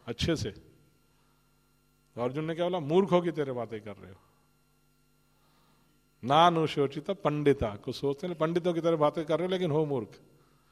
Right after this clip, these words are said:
उसके बाद भगवान ने पूरा फिर शुरू कर दिया कि तुम आत्मा हो, और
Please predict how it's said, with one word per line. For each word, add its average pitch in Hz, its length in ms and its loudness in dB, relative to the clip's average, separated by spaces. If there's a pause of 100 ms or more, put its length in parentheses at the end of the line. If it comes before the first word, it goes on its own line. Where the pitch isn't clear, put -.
(480)
उसके 139 200 -6
बाद 143 220 6
भगवान 127 340 0
ने 127 120 -4
पूरा 123 280 -2
फिर 120 220 -8
शुरू 117 340 -8
कर 104 160 -12
दिया 104 220 -10 (680)
कि 110 60 -14
तुम 110 220 -10 (240)
आत्मा 113 340 -8
हो, 110 280 -10
और 107 80 -10